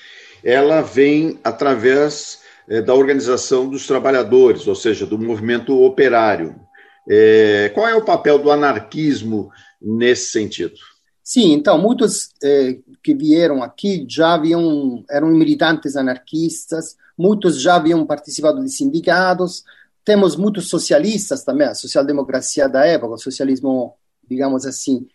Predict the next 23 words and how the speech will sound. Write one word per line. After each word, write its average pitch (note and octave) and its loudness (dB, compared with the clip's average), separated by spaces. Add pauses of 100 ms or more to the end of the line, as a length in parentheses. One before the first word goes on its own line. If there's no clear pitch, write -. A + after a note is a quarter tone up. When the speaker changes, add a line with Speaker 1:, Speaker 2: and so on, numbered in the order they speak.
(100)
Speaker 2:
de C3+ 0
origem C#3 2
marxista, - -4
né, C#3 -4
que C#3 -6
ainda C#3 0
ho-, C#3 2 (300)
hoje C3+ -4 (200)
existe, C3+ -6
né, C3+ -4
que B2 -8
é C3 -2
o B2+ -4
fundo D#3+ -2
da B2+ 0
social-democracia C3+ -2 (180)
no E3 0
mundo D3+ 2
e C3 2
inclusive C3 -2
na C3 -2
Europa C3 0
também. C3+ -4